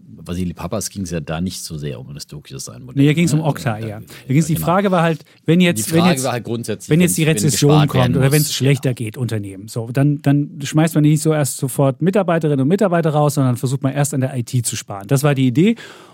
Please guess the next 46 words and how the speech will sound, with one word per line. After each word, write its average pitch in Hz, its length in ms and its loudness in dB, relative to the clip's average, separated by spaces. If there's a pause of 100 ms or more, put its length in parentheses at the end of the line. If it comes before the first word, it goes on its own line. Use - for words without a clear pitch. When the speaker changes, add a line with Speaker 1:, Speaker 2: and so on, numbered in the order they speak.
Speaker 2:
Und 139 120 -2
dann 156 140 4
hat 165 100 4
er 170 60 2
gesagt, 151 260 2
okay, 180 340 2 (240)
dann 156 240 2
wären 147 160 4
Technologiefirmen, 151 800 2
die 139 80 -2
ja 127 160 2
eigentlich 135 300 0
als 123 180 -4
nicht 185 240 2
zyklisch 165 360 2
gelten, 151 280 2
sondern 123 160 0
als 113 100 -6
Wachstumsunternehmen, 143 480 2 (140)
wären 135 160 2
die 143 80 4
auf 139 80 0
einmal 123 160 -4
auch - 180 -6
zyklisch. - 480 -10 (520)
Und 131 140 0
wer 170 220 4
ist 170 160 -2
dann 143 200 0
stärker 202 380 2
betroffen 165 360 2
und 147 80 2
wer 135 100 4
ist 110 120 -2
weniger 131 260 4
stark 143 300 0
betroffen? 170 340 2
Und 151 60 0
dann 156 160 2
war 156 100 4
halt 151 140 2
die 151 80 0
Sache, 143 240 0
dass 131 120 0
so 131 80 0
Spezialisten, 160 720 0